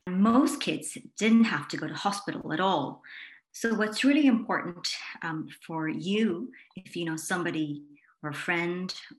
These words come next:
or somebody in your class who's had covid, is to be kind to them, 'cause they've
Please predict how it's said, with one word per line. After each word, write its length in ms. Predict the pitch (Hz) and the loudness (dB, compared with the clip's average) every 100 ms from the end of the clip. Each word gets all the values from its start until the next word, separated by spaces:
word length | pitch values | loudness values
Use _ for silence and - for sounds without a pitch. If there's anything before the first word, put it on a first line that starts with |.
| - | -12
or 100 | 151 | -8
somebody 360 | 151 175 170 156 | -6 -6 -4 -4
in 160 | 151 | -6
your 100 | 151 151 | -8 -8
class 280 | - 190 240 - | -4 -2 -2 -4
who's 160 | 151 156 | -8 -6
had 160 | 143 143 - - | -8 -8 -12 -4
covid, 340 | 220 247 165 - - - - _ 233 | -2 0 -2 -8 -16 -20 -20 _ -8
is 80 | - | -4
to 140 | 262 | 0
be 160 | 277 269 - | 2 2 0
kind 260 | 160 170 190 | 0 0 -2
to 100 | 185 | -4
them, 220 | 143 - | -6 -6
'cause 640 | - - - - - 185 165 | -8 -14 -20 -20 -18 -16 -8
they've 220 | 185 185 | -6 -6